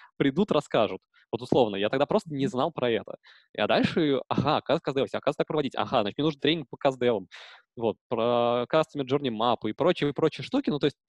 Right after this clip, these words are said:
Speaker 1: я начал жадно впитывать информацию везде вот в первое время, э, до того момента, пока у меня просто уже это, не было перенасыщения в какой-то <laughs> момент. И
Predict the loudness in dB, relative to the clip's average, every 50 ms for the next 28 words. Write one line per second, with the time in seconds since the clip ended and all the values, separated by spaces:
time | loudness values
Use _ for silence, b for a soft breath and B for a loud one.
0 | -4 -2 -2 -2 -2 -2 -2 0 0 0 0 -2 -6 _ -10 -8 -8 -10 -10 -8
1 | -8 -6 -2 -2 -4 -2 -2 -4 -4 -4 -4 _ -2 0 0 -2 -4 _ -4 -2
2 | 0 0 -2 -2 0 -2 -2 -4 -6 -12 -14 -18 B B B B B B B B
3 | B B _ -14 -14 -14 -12 -14 -2 0 2 2 2 0 -2 -2 -2 -4 -4 -2
4 | 0 0 2 2 0 -2 -2 -4 -4 -4 -4 -4 -2 -2 -4 -4 -6 -8 -8 -8
5 | -10 -4 -2 0 0 0 -2 0 _ 0 0 0 -2 -6 -4 -4 -2 0 -2 -2
6 | -2 -2 -4 -6 _ -8 -4 -4 -4 -4 -6 -10 -10 -6 -6 -6 -6 -4 _ -10
7 | -10 _ -18 -18 -18 -18 -20 _ _ -6 -4 -4 -6 -6 -8 -14 b b b b
8 | b b _ _ _ _ -8 -6 -6 -6 -6 -6 -4 -4 -2 -2 -2 -4